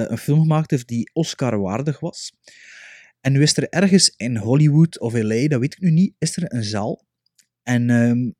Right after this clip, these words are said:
daar kunnen, worden films gescreend voor twee weken. En t-, eh, de afspraak is, uw film wordt vertoond, maar alle opbrengst gaat naar de cinema zelf.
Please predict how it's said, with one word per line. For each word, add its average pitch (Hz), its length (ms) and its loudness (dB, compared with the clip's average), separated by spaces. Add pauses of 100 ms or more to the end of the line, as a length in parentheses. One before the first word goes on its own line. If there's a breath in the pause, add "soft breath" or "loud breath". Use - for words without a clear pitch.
(160)
daar 143 320 0
kunnen, 143 460 2
worden 127 300 -2
films - 380 2
gescreend - 560 -2 (920)
voor 135 160 -2
twee 156 220 4
weken. 117 320 -4 (640 loud breath)
En 135 180 -2
t-, - 120 -10 (440)
eh, 123 360 -2 (240)
de 127 260 -8
afspraak 165 460 -2
is, - 360 -4
uw 139 100 -4
film 214 300 0
wordt 170 180 0
vertoond, 165 460 -4
maar - 180 -6
alle 202 240 0
opbrengst 180 720 -4
gaat 135 340 -6
naar 131 180 -4
de 117 100 -4
cinema 120 360 -4
zelf. 101 380 -8